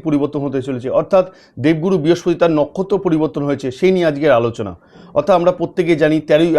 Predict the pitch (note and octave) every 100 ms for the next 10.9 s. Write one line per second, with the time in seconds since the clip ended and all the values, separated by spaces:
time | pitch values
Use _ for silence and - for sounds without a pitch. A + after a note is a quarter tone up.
0 | C#3+ D3 D#3 - _ _ - C3+ C#3+ C#3+
1 | _ _ _ _ _ - D#3+ E3 C3+ D#3
2 | D3+ D3 _ - A#2+ C#3+ D3 D3+ C3+ C#3
3 | F3+ F3+ D#3 D#3 C#3+ B2+ C3 C#3+ E3 D#3
4 | C#3+ B2+ - C#3+ D#3+ C3+ C#3+ C#3+ C3 C3+
5 | B2+ C3+ D#3 C#3 D3 C3+ - _ _ _
6 | B2+ D3 D#3+ C#3+ D3+ D3+ D#3 C#3+ D3 C3+
7 | D#3+ - E3 D3 D3+ D3 C#3 C3+ - _
8 | - D3 - D3 D3 D#3+ E3+ F#3+ A3 G3
9 | - D3+ C#3+ C3 C3 C3+ - A#2+ A2 G#2+
10 | - _ _ - F3 F3+ E3+ E3 E3